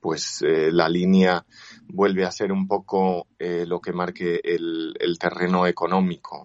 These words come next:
Al final, eh, yo creo que sí va a haber ciertas medidas también por ese lado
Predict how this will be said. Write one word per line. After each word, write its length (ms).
Al 160
final, 560
eh, 260
yo 140
creo 220
que 120
sí 480
va 220
a 60
haber 460
ciertas 540
medidas 440
también 500
por 200
ese 200
lado 460